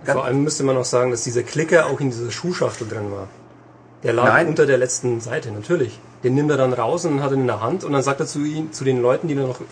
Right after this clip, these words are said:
Speaker 2: bei
Speaker 1: Ja,
Speaker 2: ihm sind.
Speaker 1: aber, äh, er muss ihn ja dann nochmal, also der Klicker ist ja dann nochmal als Wort, als Schreibmaschine geschriebenes Wort in dieser Traumsequenz.
Speaker 2: In,
Speaker 1: Äh,
Speaker 2: in seiner Wohnung dann.
Speaker 1: Ja,
Speaker 2: Oder?
Speaker 1: d-
Speaker 2: Genau, aber ursprünglich lag er mit dieser letzten Seite,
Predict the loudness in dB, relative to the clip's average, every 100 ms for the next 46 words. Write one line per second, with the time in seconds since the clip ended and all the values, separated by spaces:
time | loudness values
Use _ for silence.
0 | 2 6 6 6 4 6 6 4 0 -2
1 | 2 2 0 -2 -2 -2 -2 0 0 0
2 | 0 -2 -4 -2 -2 -4 -2 0 0 -2
3 | -2 0 0 0 -2 -2 -2 -2 -6 -4
4 | -4 -4 -6 -2 0 0 -2 -6 -2 -2
5 | -2 -6 -6 -6 -6 -8 -8 -6 -4 -2
6 | -4 -4 -6 -2 0 0 -4 -4 -4 -2
7 | -6 -8 -20 -20 -20 -10 0 4 4 4
8 | 4 4 4 4 4 2 0 4 4 4
9 | -2 -8 -6 -4 -4 -6 -2 0 0 2
10 | 2 2 2 0 2 2 2 2 2 0
11 | -2 -2 -2 -6 -6 0 0 0 -2 -2
12 | 0 0 0 0 -2